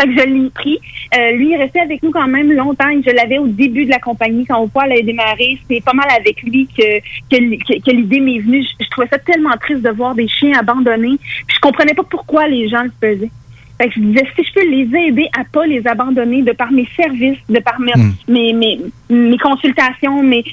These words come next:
Speaker 1: mes, tout ce que j'apprends, de, de les aider à solutionner les problèmes, euh, je vais le faire. Fait que c'est de là que j'ai commencé à partir de la, la, la, la compagnie. Vous voyez, aujourd'hui, j'ai, euh, j'ai encore un Golden Retriever et j'ai deux Schnauzers.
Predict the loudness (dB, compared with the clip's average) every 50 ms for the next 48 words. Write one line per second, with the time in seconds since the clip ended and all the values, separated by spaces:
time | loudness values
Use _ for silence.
0 | -16 -8 -4 -2 -2 -2 -4 -6 -8 -10 -12 -12 -12 -10 -10 -10 -10 -12 _ -20
1 | -20 -10 -6 -4 -4 -4 -6 -10 -18 -4 0 0 0 2 2 -2 0 0 -2 -4
2 | -4 -4 -6 -4 -4 -4 -6 -8 -8 -6 -2 0 0 0 0 -2 -2 0 2 2
3 | 2 2 2 2 2 2 0 0 0 -2 -2 -2 0 0 0 2 2 0 0 0
4 | 0 0 0 0 0 -4 -4 -4 -2 -2 -4 -4 -8 -12 -20 -12 -4 -2 0 0
5 | 2 0 0 -2 -2 -2 -2 -2 -2 -2 -4 -4 -6 -4 -4 -4 -8 -8 -8 -6
6 | -6 -2 0 0 2 2 0 -4 -4 -4 -6 -4 -2 -2 0 0 -2 -2 -2 -2
7 | -2 -2 -4 -2 -2 0 2 2 0 0 -2 -4 -4 -4 -2 -2 -2 -2 -2 -2
8 | -4 -4 -4 -2 -2 -2 -2 -4 -6 -6 -2 0 2 2 2 2 0 0 0 -2
9 | -2 0 0 0 0 2 0 0 0 0 0 2 2 0 0 0 -2 -2 0 0
10 | -2 0 0 0 0 0 0 0 0 0 0 -2 -2 0 -2 -2 -2 -2 -4 -4
11 | -4 -2 0 2 2 2 2 0 -2 -2 -2 -2 -2 -2 -4 -6 -8 -8